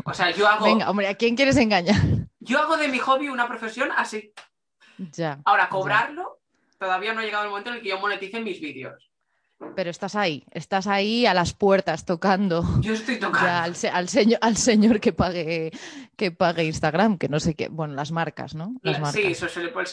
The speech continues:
Speaker 1: suele ser por publicidad, efectivamente. Que quería ade-, a-, aclarar,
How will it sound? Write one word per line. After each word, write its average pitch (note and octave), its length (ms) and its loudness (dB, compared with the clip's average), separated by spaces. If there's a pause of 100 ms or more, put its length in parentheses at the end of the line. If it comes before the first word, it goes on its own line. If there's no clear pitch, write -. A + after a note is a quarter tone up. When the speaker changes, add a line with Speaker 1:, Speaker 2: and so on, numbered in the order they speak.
Speaker 1:
suele F3 220 -2
ser F3+ 180 -4
por G3+ 220 -4
publicidad, C#3+ 500 -10
efectivamente. C3 720 -16
Que G3+ 120 -4
quería G#3+ 500 2
ade-, A3 220 0
a-, F3+ 400 2 (280)
aclarar, F#3 640 0